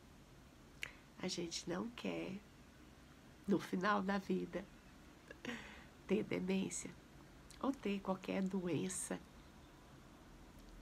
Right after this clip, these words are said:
uma doença que pode nos permitir ficar dependente de outra pessoa. Então,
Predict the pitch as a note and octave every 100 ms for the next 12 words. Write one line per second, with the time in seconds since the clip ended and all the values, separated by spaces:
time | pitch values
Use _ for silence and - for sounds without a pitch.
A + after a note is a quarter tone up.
0 | - - - - - - - - E3+ F3
1 | F3 E3+ F3+ - - E3+ E3 D#3+ D#3 D#3
2 | - - - - - - - - - -
3 | E3 E3+ F3+ - G3 F#3 F#3+ F3 F3 -
4 | - - - - - - - - - -
5 | - - - - - - F#3 F#3+ F#3+ F#3
6 | - - G3+ - - - - - - -
7 | - - - - - - - - - A3
8 | - F3 F3 - - G3 F#3 E3+ F3 -
9 | F#3+ - F3+ E3 F#3+ F#3 - F#3+ - -
10 | - - - - - - - - - -
11 | - - - - - - - - - -
12 | - - E3+ F3+ E3